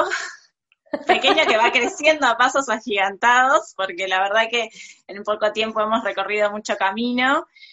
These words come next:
pero bueno, es una red de medios digital, nativos digitales que nosotros creamos con la intención, eh,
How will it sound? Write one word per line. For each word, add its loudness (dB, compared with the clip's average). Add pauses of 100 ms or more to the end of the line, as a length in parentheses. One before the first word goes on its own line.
(180)
pero 0
bueno, 2
es -4
una 0
red 0
de -4
medios -2
digital, -2
nativos -4
digitales -2
que -10
nosotros -8
creamos 0
con -4
la -2
intención, -4
eh, -4